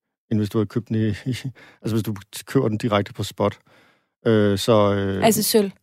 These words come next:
Speaker 1: Ja, så sølv,
Speaker 2: Ja.
Speaker 1: sølv skal du
Speaker 2: Det er
Speaker 1: købe
Speaker 2: sølv, der
Speaker 1: fysisk
Speaker 2: kommer
Speaker 1: i Danmark.
Speaker 2: moms oveni, for
Speaker 1: Ja.
Speaker 2: jeg tror, du kom til at sige guld.
Speaker 1: Nå, okay. Ja,
Speaker 2: Ja.
Speaker 1: det er sølv, der kommer moms
Speaker 2: Ja.
Speaker 1: oveni. Så det er en dårlig idé at købe fysisk sølv. Altså, medmindre man er meget betaget af sølv, det kan jo sagtens være en passion.
Speaker 2: Mhm.
Speaker 1: Øh, så, øhm, så det, det vil jeg nok undgå, men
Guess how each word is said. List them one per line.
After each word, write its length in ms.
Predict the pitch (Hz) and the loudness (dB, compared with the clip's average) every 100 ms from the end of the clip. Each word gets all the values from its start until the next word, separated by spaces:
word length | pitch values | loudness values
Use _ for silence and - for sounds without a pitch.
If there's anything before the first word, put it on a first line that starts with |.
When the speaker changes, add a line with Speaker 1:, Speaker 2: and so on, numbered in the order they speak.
| _ | _
Speaker 1:
Ja, 140 | 139 110 - _ | 0 0 -2 _
så 160 | - | -6
sølv, 200 | 127 139 135 | 0 4 6
Speaker 2:
Ja. 200 | 226 - | 6 4
Speaker 1:
sølv 320 | 151 160 156 | 2 2 4
skal 200 | 139 - | 0 0
du 60 | 110 | 2
Speaker 2:
Det 60 | 240 | 4
er 40 | |
Speaker 1:
købe 20 | 170 | 6
Speaker 2:
sølv, 180 | 269 285 | 6 6
der 60 | 285 | 6
Speaker 1:
fysisk 100 | - | 4
Speaker 2:
kommer 160 | 220 | 6
Speaker 1:
i 40 | 214 | 6
Danmark. 300 | 220 226 214 | 8 8 6
Speaker 2:
moms 160 | 190 | 4
oveni, 280 | 214 196 202 | 2 2 2
for 40 | 202 | 2
Speaker 1:
Ja. 40 | |
Speaker 2:
jeg 80 | 196 | 2
tror, 120 | 226 | 2
du 80 | 208 | 2
kom 180 | 226 208 | 0 0
til 100 | 226 | 0
at 60 | |
sige 140 | - 220 | 0 0
guld. 260 | 214 208 196 _ - | 2 2 0 _ 2
Speaker 1:
Nå, 60 | 160 | 4
okay. 200 | 175 110 104 | 4 0 2
Ja, 80 | 131 | 4
Speaker 2:
Ja. 60 | - | 6
Speaker 1:
det 60 | 139 | 4
er 40 | |
sølv, 240 | - 180 | 6 4
der 60 | 165 | 4
kommer 180 | 143 113 | 2 2
moms 120 | 98 | 4
Speaker 2:
Ja. 140 | 240 | 2
Speaker 1:
oveni. 180 | - - | 2 -2
Så 80 | - | 0
det 60 | 147 | 2
er 40 | |
en 80 | 135 - | 2 4
dårlig 280 | 139 147 139 | 4 4 2
idé 40 | |
at 100 | 120 | 0
købe 200 | 101 117 127 | -2 -4 -4
fysisk 400 | - 127 110 120 | -8 -6 -6 -10
sølv. 300 | - 127 110 | 0 2 2
Altså, 140 | - 127 | 4 8
medmindre 280 | 143 160 208 | 10 10 8
man 120 | 147 | 8
er 200 | 120 104 - _ - | 6 4 -2 _ -4
meget 180 | 107 131 | 0 0
betaget 320 | 127 160 143 | 0 0 0
af 80 | 117 | -2
sølv, 260 | - 110 | -2 -4
det 80 | 101 | -4
kan 100 | 165 | -4
jo 60 | 117 | -4
sagtens 280 | 117 113 135 | -4 -4 -2
være 60 | |
en 60 | 107 | -4
passion. 360 | 98 101 113 - _ _ 233 | -4 -6 -6 -8 _ _ -4
Speaker 2:
Mhm. 280 | 226 254 262 _ _ - | -2 -4 -8 _ _ -2
Speaker 1:
Øh, 220 | 113 110 | 2 2
så, 380 | 107 - 113 104 | 2 4 6 6
øhm, 380 | 101 98 98 101 - 160 151 _ _ | 2 2 0 -2 -6 -10 -16 _ _
så 300 | - 117 104 104 - _ - | -4 -2 -2 -4 -14 _ -4
det, 180 | 143 131 | -4 -2
det 60 | 139 | 2
vil 40 | |
jeg 80 | 139 | 4
nok 140 | 120 120 | 6 4
undgå, 260 | 120 139 | 2 2
men 220 | 127 120 | 2 2